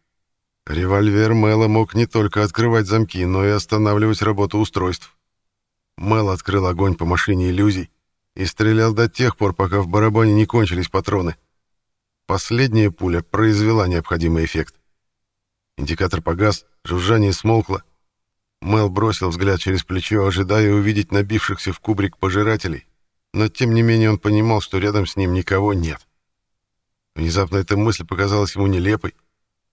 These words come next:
Более того, он посмотрел на дверь и увидел, что она никуда не делась. Никаких пожирателей на борту корабля нет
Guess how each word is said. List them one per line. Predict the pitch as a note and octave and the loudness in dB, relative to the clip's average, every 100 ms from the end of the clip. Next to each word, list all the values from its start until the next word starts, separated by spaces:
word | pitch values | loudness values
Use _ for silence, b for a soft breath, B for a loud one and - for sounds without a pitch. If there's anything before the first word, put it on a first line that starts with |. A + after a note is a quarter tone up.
| _ | _
Более | - A#2 A#2+ | -4 0 0
того, | A#2 A2 | 2 2
он | G#2 | 2
посмотрел | G2+ - G#2 A2 A#2 | -2 -2 0 2 2
на | A2+ | 2
дверь | G2+ B2 | 2 2
и | A#2 | 2
увидел, | A2+ B2 A2+ | 2 2 0
что | - G2+ | 0 0
она | A2+ | 2
никуда | A2 A2+ A2+ | 2 2 2
не | A2+ | 2
делась. | G#2+ B2+ D#2+ - _ _ _ _ _ | 2 0 -2 -6 _ _ _ _ _
Никаких | F#2+ G2+ A2+ - A#2+ | -4 -2 -2 -4 -10
пожирателей | - A2 A2 A#2+ - G2 | -2 2 2 2 -2 0
на | G2 | 0
борту | G2 G2+ G2+ | 2 0 0
корабля | G#2 G#2+ A2+ | 0 0 2
нет | G#2 A#2 A#2 | 4 2 0